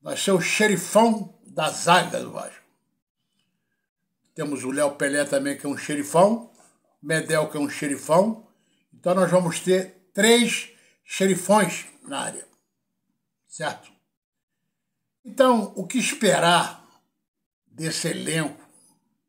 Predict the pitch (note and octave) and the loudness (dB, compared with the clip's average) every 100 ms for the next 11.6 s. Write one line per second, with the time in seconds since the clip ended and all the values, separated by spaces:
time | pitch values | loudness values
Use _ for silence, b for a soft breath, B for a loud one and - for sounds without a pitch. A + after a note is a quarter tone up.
0 | _ _ _ _ _ _ _ _ _ G#3 | _ _ _ _ _ _ _ _ _ -4
1 | F#3 - G3 F#3 E3 D#3+ D3 C3+ A2+ - | -2 2 4 2 2 -2 -2 -6 -10 -12
2 | - - _ _ _ _ _ _ _ _ | -14 -14 _ _ _ _ _ _ _ _
3 | _ _ - G#3+ - F#3 - - - _ | _ _ -10 -8 0 0 0 -6 -18 _
4 | _ _ _ _ _ _ _ _ _ _ | _ _ _ _ _ _ _ _ _ _
5 | _ G3+ F3+ G3+ E3 D#3 C3 E3 F3 - | _ -2 6 6 6 0 0 4 4 2
6 | - _ _ _ _ _ _ _ _ - | -16 _ _ _ _ _ _ _ _ -8
7 | - E3 C#3+ - E3 C#3+ - A#2 D3+ D#3+ | -6 -6 -8 -8 -6 -6 -10 -8 -2 -2
8 | C3 C#3 C3 C3+ - - C#3 B2+ A#1 D3 | -2 -6 -8 -10 -12 -10 -10 -8 -8 -10
9 | - _ _ _ _ _ _ _ _ _ | -14 _ _ _ _ _ _ _ _ _
10 | _ _ _ _ _ - F#3+ F3+ G#3 A3 | _ _ _ _ _ -6 -2 0 0 0
11 | - D4 G#3 F3+ F3 | 2 4 6 4 0